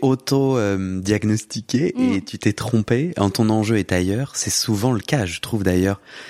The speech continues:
Speaker 1: dans notre premier élan, c'est mon intuition.
Speaker 2: Et puis, d'ailleurs, c'est quelque chose qui est beaucoup débattu dans, dans ce milieu-là. De,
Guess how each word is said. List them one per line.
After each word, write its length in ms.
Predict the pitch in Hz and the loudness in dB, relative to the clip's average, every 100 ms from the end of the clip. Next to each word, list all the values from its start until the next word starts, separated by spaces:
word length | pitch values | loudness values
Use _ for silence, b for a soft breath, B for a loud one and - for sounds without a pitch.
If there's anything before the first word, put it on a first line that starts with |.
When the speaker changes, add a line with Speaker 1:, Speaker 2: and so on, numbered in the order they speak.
| B - | B -2
Speaker 1:
dans 100 | 95 | 2
notre 160 | 92 | 2
premier 400 | - 110 95 90 87 | 0 0 2 2 2
élan, 240 | 87 104 | 0 -2
c'est 160 | - 92 | -4 0
mon 180 | 87 85 | 2 2
intuition. 560 | 85 - - - 95 - - - | 0 -4 -6 -4 -4 -6 -18 -8
Speaker 2:
Et 80 | 165 | -6
puis, 240 | - 175 - B 196 - | -4 -6 -6 B -18 -4
d'ailleurs, 220 | 170 196 | 0 0
c'est 120 | - 160 | -2 -4
quelque 240 | 151 156 | -4 -4
chose 220 | 160 185 | -4 -2
qui 140 | - 180 | 0 0
est 40 | |
beaucoup 280 | 156 - 175 | -2 -6 -2
débattu 480 | 180 190 226 - 220 | 0 0 0 0 0
dans, 240 | 180 175 | 0 -2
dans 180 | 180 175 | -4 -4
ce 160 | - | -4
milieu-là. 500 | 175 170 165 165 151 | -4 -2 0 0 0
De, 320 | 147 - - | -2 -6 -6